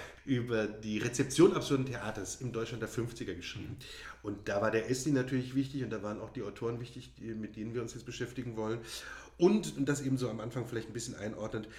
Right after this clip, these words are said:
es ist eben eine Form von Theaterstücken, die nach dem Zweiten Weltkrieg entstehen und natürlich diese Kriegserfahrungen im, im Hintergrund haben, die daraus entstehen und die ganz bewusst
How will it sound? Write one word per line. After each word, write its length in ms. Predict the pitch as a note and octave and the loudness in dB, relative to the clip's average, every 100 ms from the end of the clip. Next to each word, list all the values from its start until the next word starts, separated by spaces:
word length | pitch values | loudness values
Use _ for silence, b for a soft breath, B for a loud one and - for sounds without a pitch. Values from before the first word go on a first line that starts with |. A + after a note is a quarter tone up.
| B B - | B B -6
es 160 | A#2 | -4
ist 360 | - D3+ - - | -2 -2 -2 -2
eben 280 | C3 C3+ C3 | 0 0 0
eine 500 | B2+ C3 C3 C3 B2 | 0 2 4 4 2
Form 500 | - - A#2+ C#3+ E3+ | -2 -2 -2 0 -4
von 320 | - D3 C3+ | -4 -2 0
Theaterstücken, 1080 | C3 C3 A2 B2+ C#3 - - C#3 D3 D3 D3 B B B B | -2 -4 -6 -4 -4 -4 -2 -2 0 -2 -2 B B B B
die 540 | A#2 D3+ C#3 A2 F#2+ - - | 0 4 4 4 0 -4 -8
nach 340 | A#2+ B2 C#3+ | -2 0 0
dem 180 | - C3+ | 0 -2
Zweiten 420 | B2+ A2+ A2 G#2+ | -2 -2 -2 -4
Weltkrieg 420 | G2+ G#2 A2 A#2+ A2+ | -4 -4 -4 -8 -6
entstehen 460 | A2 - A#2 A#2+ | -6 -6 -4 -4
und 60 | A#2 | -2
natürlich 520 | A2+ A2+ A#2+ A#2 A#2 | -4 -4 -4 -4 -6
diese 420 | B2 A2+ A2+ A2 | -8 -6 -4 -4
Kriegserfahrungen 1120 | G#2+ A#2 C#3+ - A2+ - G#2+ F2+ F2 G#2 A#2 B2+ B B B - | -4 -2 -2 -4 -8 -8 -6 -6 -4 -4 -4 -6 B B B -4
im, 300 | B2 A#2 A#2 | -2 0 -2
im 380 | A2+ A#2 A2+ A2 | -4 -4 -6 -8
Hintergrund 880 | G#2 C3+ C#3+ C3+ A2+ - G2 F#2+ - | -4 0 0 0 -4 -2 -2 -4 -8
haben, 400 | E2+ D#2+ F2 E2+ | -8 -8 -8 -8
die 180 | G#2+ | -8
daraus 480 | G2+ G2+ G2+ G2+ G#2 | -6 -6 -4 -6 -6
entstehen 400 | A2 - C3+ B2 | -8 -6 -4 -2
und 220 | G#2+ G#2+ | -2 -6
die 240 | B2 A#2 A2+ B B B B | -6 -6 -6 B B B B
ganz 280 | A#2+ C#3+ - | 0 0 0
bewusst 720 | D#3+ C3 F#3 - - - | -2 2 2 0 -4 -8